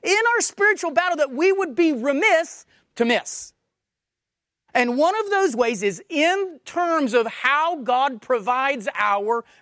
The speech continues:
guardianship. Part of God's guarding of his people is through his use of the angelic. So it's not just the evil one who's like, "Hey, I can use this in our," I mean, i-, this is, this is also what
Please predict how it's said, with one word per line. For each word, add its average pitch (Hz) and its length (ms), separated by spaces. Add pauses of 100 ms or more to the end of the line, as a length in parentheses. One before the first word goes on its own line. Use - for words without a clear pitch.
(120)
guardianship. 214 920 (1500)
Part 294 360
of 294 320
God's 226 400
guarding 262 560
of 285 300
his 277 260
people 254 540
is 262 380
through 294 340 (180)
his 302 420
use 262 440
of 285 300
the 277 200
angelic. 277 800 (340)
So - 120
it's 185 100
not 359 140
just 349 100
the 381 60
evil 427 180
one 330 80
who's 254 100
like, 220 160
"Hey, 262 360
I 240 100
can 247 180
use 262 300
this 226 180
in 220 80
our," 196 140 (180)
I 226 60
mean, 247 160
i-, 277 200
this 277 280
is, 285 160
this 233 160
is 254 140
also 277 500
what 220 320